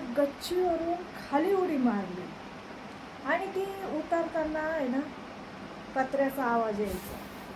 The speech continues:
पण आता कसं तिकडं टॉयलेट आणि ते बांधलं, त्याच्यामुळे तिथं भीत आली. आता ती त्या भीतीवर उडी मारून ती खाली उडी मारते, म्हणून आवाज आला नाही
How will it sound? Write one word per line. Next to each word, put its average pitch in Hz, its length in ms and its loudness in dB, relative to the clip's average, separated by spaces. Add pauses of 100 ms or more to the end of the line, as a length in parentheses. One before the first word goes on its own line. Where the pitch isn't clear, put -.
(100)
पण 262 140 0
आता 277 240 4
कसं 285 260 -2
तिकडं 254 380 -2 (100)
टॉयलेट 247 440 0
आणि 247 240 4
ते 247 100 4
बांधलं, 247 440 4 (520)
त्याच्यामुळे 277 580 4
तिथं 285 220 -2 (100)
भीत 311 240 4
आली. 262 420 2 (440)
आता 302 220 4
ती 349 120 0
त्या 359 200 6
भीतीवर 311 680 6
उडी 277 280 0
मारून 285 380 2
ती 320 300 -4 (220)
खाली 240 300 4
उडी 214 140 4
मारते, 196 440 0 (200)
म्हणून 247 240 4
आवाज 277 420 2
आला 330 340 2
नाही 285 240 6